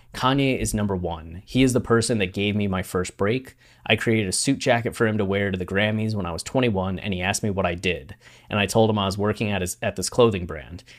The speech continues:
He then asked me how much I got paid, to which I replied, 'Nothing.' And he said, 'Okay, I'm <laughs> going to give you double nothing to come work with me,'" which is such a Kanye thing to say, right?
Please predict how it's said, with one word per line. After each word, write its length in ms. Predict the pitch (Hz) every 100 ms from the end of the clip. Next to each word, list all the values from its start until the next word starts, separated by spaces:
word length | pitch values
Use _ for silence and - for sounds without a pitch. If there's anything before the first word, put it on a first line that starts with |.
| -
He 80 | 110
then 160 | 123
asked 180 | 127 127
me 80 | 117
how 160 | 127
much 180 | 123 117
I 100 | 101
got 220 | 98 85
paid, 380 | - 151 117 95
to 60 | 95
which 180 | 98 107
I 60 |
replied, 440 | 95 92 95 90 90
'Nothing.' 520 | 95 - - 65 98 _ -
And 140 | - 95
he 100 | 123
said, 400 | - 107 95 - _ _ -
'Okay, 500 | 131 - 143 80 80 _ _ _ -
I'm 160 | 110 131
<laughs> 80 |
going 160 | - 190
to 80 | 135
give 180 | 143 123
you 120 | 113
double 420 | 104 104 117 120
nothing 520 | 104 101 - 90 87
to 80 | 98
come 260 | 92 98 90
work 180 | 90 87
with 160 | 85
me,'" 240 | 78 64 - - -
which 140 | 113
is 120 | 110 -
such 220 | 120 117
a 60 |
Kanye 560 | 92 - 90 87 85 85
thing 240 | - 85
to 80 | 82
say, 280 | - 80 80
right? 400 | 85 90 90